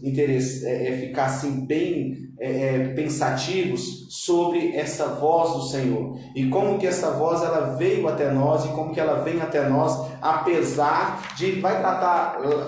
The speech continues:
basicamente, né, no nosso primeiro ponto, é, Socorrinha, que é falar desse encontro do Deus Todo-Poderoso, Deus Majestoso,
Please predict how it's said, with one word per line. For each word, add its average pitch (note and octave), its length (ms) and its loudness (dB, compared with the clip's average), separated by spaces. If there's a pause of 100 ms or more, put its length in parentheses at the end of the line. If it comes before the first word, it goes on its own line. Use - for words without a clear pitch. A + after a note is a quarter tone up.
(240)
basicamente, G3 920 0
né, E3+ 160 2
no F3 100 0
nosso E3+ 320 0
primeiro E3+ 420 0
ponto, G3+ 300 2 (520)
é, B2+ 340 2
Socorrinha, C#3 880 2
que E3+ 200 2
é F3+ 80 4
falar E3 760 2
desse F#3 520 2
encontro G#3 880 0
do C3+ 160 -4
Deus - 760 2
Todo-Poderoso, D#3 920 2
Deus G3 280 4
Majestoso, F3+ 1160 2